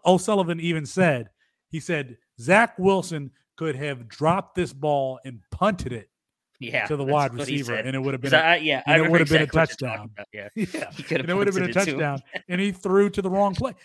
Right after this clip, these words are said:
Speaker 1: There's another play where Zach Wilson throws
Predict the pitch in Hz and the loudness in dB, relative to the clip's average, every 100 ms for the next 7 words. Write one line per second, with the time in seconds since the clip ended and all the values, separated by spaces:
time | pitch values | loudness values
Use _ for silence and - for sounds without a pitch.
0 | _ 190 254 226 202 247 269 156 165 139 | _ -4 -4 -4 -2 0 -2 -2 -2 0
1 | 135 135 _ _ _ _ - 156 156 147 | -2 -6 _ _ _ _ -4 0 2 0
2 | 143 143 _ 120 156 208 202 202 202 - | -2 -6 _ -4 0 2 2 2 2 -2
3 | 160 170 170 160 156 147 | -8 -2 0 2 0 -2